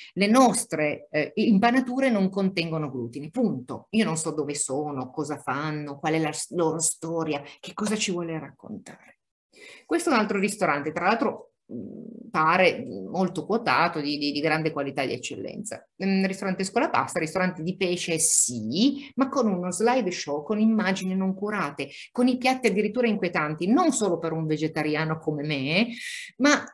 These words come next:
anche, eh, per un, eh, diciamo così, onnivoro che magari non ama vedere dei resti di pesce tipo la lisca oppure la testa, oppure addirittura ancora più macabro l'occhio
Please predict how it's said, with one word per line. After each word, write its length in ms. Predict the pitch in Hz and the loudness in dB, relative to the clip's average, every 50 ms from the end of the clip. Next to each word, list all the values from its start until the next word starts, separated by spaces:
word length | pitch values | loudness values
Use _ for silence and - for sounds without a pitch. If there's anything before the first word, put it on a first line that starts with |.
| _ _ | _ _
anche, 720 | - 254 269 240 220 208 190 - - 190 175 170 156 - - | 4 6 6 6 6 4 2 2 2 2 4 4 2 0 -2
eh, 280 | - 175 170 147 143 160 | -4 -2 -2 -2 -2 0
per 460 | - 190 185 226 247 233 208 - - | 2 4 6 6 6 6 4 0 -2
un, 320 | - 143 156 185 220 233 226 | -2 -4 0 2 4 4 6
eh, 520 | 190 156 147 - - - - - 117 113 | 4 4 2 -2 -4 -10 -10 -6 -6 -4
diciamo 300 | 110 - 151 175 151 156 | -4 -4 -2 -2 -2 -2
così, 260 | 156 - 165 156 156 - | -2 0 0 0 -2 2
onnivoro 720 | - 220 262 254 233 190 156 147 165 190 185 180 151 139 139 | 4 4 6 8 8 6 6 4 4 6 6 6 6 4 2
che 180 | - - 147 135 | 2 -2 -2 0
magari 520 | - 180 190 160 147 165 185 170 117 - _ _ _ _ | 0 0 0 2 4 4 4 2 -2 -6 _ _ _ _
non 440 | - - 135 135 143 143 151 175 180 | -12 -10 -8 -8 -6 -6 -4 -2 0
ama 280 | 170 151 156 180 185 165 | 2 2 4 4 2 2
vedere 380 | 143 131 127 143 151 151 143 | 2 2 2 2 2 2 2
dei 240 | 139 143 143 143 143 | 2 0 0 0 0
resti 400 | 147 165 165 165 160 - - 147 | 2 2 2 0 0 -8 -8 -8
di 140 | 139 160 160 | -8 -8 -4
pesce 420 | - 143 139 139 143 143 143 123 | -2 0 2 2 2 0 -2 -6
tipo 240 | - - 135 131 135 | -6 -6 -8 -8 -6
la 120 | 147 165 | -4 -4
lisca 480 | 160 135 135 147 160 156 160 - - 135 | -4 -4 -4 -4 -2 -4 -4 -4 -4 -6
oppure 260 | 123 - 160 151 135 | -4 -2 -2 -2 0
la 160 | 147 156 165 | 0 0 -2
testa, 500 | 160 - 107 117 156 151 - - - - | 0 0 0 2 2 0 -2 -4 -4 -4
oppure 320 | 120 127 - - 165 165 151 | -4 -4 -2 0 2 2 2
addirittura 640 | 131 120 143 151 165 165 - - 143 139 147 131 | 2 2 2 0 0 -2 -2 -6 -2 0 0 0
ancora 260 | 143 156 156 160 156 | 0 -2 -2 0 0
più 140 | 143 - 190 | 0 0 0
macabro 540 | 165 135 - 113 - 151 127 127 127 131 - | -2 -2 -4 -6 -6 -4 -4 -2 -2 -4 0
l'occhio 640 | - 156 156 294 - - - - - - 135 131 131 | 2 2 2 2 2 -4 -8 -6 -4 -2 -2 -2 -2